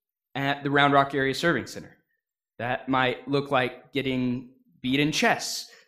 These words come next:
uh, by a resident at a nursing home. That might look like going on a trip with the organization Dry Bones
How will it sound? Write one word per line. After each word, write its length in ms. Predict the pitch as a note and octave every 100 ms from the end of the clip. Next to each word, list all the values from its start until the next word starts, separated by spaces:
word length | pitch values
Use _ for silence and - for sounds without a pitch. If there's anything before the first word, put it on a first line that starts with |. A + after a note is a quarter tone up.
| _
uh, 240 | A#2 A2+ A2+
by 160 | A#2
a 60 | A#2+
resident 500 | B2 B2+ C3+ B2+ B2+ -
at 240 | A#2+ -
a 60 | C#3
nursing 320 | F3+ F#3+ G2
home. 180 | F2 - _ _ _ _ _ _ _ _ _ _ _ _ D#3
That 100 | D#3+
might 120 | E3
look 200 | F3 F3+
like 200 | E3+ D3
going 240 | E3+ E3
on 100 | E3
a 60 | D#3+
trip 400 | - F#3+ D#3+ -
with 160 | C#3+
the 80 | D3
organization 760 | D3 C#3+ C#3+ C#3 C#3+ C#3 D3+ B2+
Dry 360 | C3+ C#3+ D3
Bones 680 | C3+ G#2 G#2 G2 F#2+ -